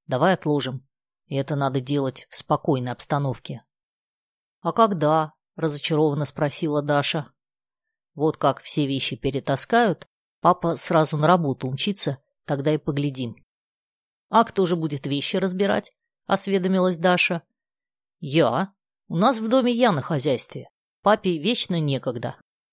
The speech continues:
"А у нас я. Мама целыми днями на работе. Слушай, давай дружить",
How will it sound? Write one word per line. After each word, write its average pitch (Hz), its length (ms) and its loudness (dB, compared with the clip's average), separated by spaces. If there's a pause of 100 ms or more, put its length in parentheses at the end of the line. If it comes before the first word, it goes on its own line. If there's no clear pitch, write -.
(420)
"А 175 120 4
у - 20 6
нас 302 240 4
я. 180 340 2 (440)
Мама 240 340 6
целыми 233 460 2
днями 170 300 0
на 185 120 2
работе. 127 500 -2 (540)
Слушай, - 580 -2 (320)
давай 202 280 4
дружить", 247 500 -2